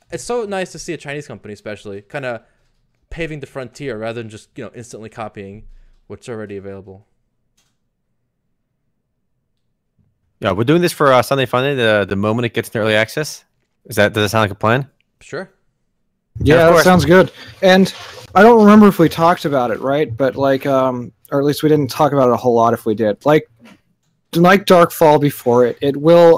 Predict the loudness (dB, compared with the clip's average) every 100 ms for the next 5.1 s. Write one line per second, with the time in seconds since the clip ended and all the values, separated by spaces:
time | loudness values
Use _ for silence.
0 | 4 2 2 2 0 -2 -4 -2 -2 0
1 | 0 -2 -2 0 2 2 0 -2 -2 -4
2 | -6 -4 -4 -6 -10 _ _ _ _ _
3 | _ -2 -2 -2 -4 -2 2 2 0 0
4 | 4 4 4 0 0 2 4 4 2 0
5 | -4